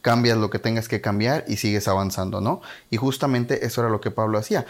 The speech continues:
Ahora, perdemos de vista que los apóstoles eran también humanos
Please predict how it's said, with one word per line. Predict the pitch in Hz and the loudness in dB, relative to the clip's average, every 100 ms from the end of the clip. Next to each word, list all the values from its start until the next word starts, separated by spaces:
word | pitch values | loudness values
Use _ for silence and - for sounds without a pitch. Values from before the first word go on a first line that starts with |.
| - | -6
Ahora, | - 110 120 - - _ | 2 4 4 -2 -14 _
perdemos | 110 98 107 139 139 | 2 4 4 4 4
de | |
vista | 156 127 - 123 | 4 2 2 2
que | 120 | 2
los | 98 | 0
apóstoles | 104 107 - 123 143 147 - | -2 -4 0 0 0 -2 -2
eran | 98 101 | 0 2
también | 135 117 101 101 - - _ _ _ - | 2 2 0 -2 -6 -10 _ _ _ -6
humanos | 90 85 98 113 - | -2 0 2 0 -2